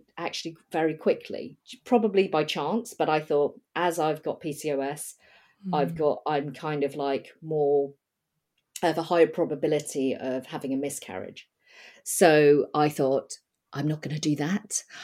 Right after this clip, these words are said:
Speaker 1: I'm going to try and have acupuncture." So I had acupuncture till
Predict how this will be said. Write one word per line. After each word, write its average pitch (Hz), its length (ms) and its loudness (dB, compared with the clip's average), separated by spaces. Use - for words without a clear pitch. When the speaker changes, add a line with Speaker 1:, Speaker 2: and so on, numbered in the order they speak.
Speaker 1:
I'm 143 200 0
going 143 300 2
to - 120 -8
try 156 220 0
and 147 80 2
have 147 100 0
acupuncture." 139 800 -4
So 151 140 -2
I 139 40 0
had 156 60 -6
acupuncture 131 680 -8
till 143 400 6